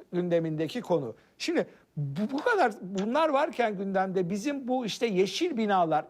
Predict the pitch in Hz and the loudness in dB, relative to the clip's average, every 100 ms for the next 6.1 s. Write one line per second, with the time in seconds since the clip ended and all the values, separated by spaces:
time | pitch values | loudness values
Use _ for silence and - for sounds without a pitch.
0 | - - 180 - 208 214 190 269 185 175 | -8 -4 -4 2 2 2 -4 -4 -2 0
1 | 196 233 208 175 170 175 202 170 156 151 | 2 2 2 0 -2 -2 0 0 0 0
2 | 147 160 180 302 285 254 226 208 202 190 | 0 -2 -2 -2 -4 -2 2 2 4 2
3 | 190 214 196 - 190 170 185 196 247 247 | 2 2 0 0 -2 -2 0 2 2 0
4 | 220 208 202 196 196 190 190 190 170 180 | 0 0 0 -4 -2 0 2 0 2 2
5 | 220 214 208 165 190 202 202 220 190 175 | 4 2 0 2 0 0 -4 0 2 2
6 | 151 | -2